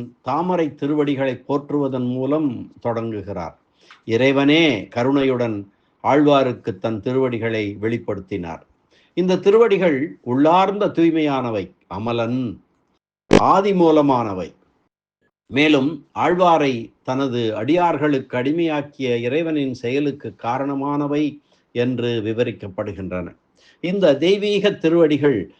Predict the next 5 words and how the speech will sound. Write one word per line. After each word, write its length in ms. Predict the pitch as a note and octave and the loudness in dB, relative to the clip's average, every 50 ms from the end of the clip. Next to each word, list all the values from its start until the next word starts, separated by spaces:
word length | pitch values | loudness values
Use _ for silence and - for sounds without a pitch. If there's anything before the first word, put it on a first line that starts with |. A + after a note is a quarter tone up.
| _ _ _ | _ _ _
அனைத்து 500 | - A2 C3+ D#3+ F3 E3 D3+ - _ E3 D#3 | -4 0 2 2 0 0 -2 -6 _ 0 2
உயிர்களுக்கும் 800 | D3 D3+ E3 F3 D#3+ C3 D#3 D3+ D3 C#3 C3 - - C#3+ B2+ A2 G2 F#2 - _ _ - | 4 4 4 2 0 0 0 2 2 0 -2 -2 -4 -4 -4 -4 -6 -10 -14 _ _ -6
இறுதி 460 | B2 C3 D3 D#3+ D#3 C#3+ C#3+ C3+ B2 A2+ - | -4 -2 0 0 0 0 0 0 -2 -2 -4
அடைக்கலமாக 760 | - A2+ B2 C#3+ C#3+ C#3+ - C#3 C3 B2+ A#2+ A#2+ A#2+ A#2 G#2 A#2 | -4 -2 -2 -2 -4 -4 -6 -2 -2 -2 -2 -2 -4 -4 -4 -2
விளங்குகின்றன 760 | A2+ A2+ A#2 A#2 A#2 A#2 G#2+ G2+ A2+ G#2+ G2+ G#2+ G#2+ G#2+ | -2 -2 -2 -2 -4 -4 -6 -6 -6 -6 -6 -6 -6 -4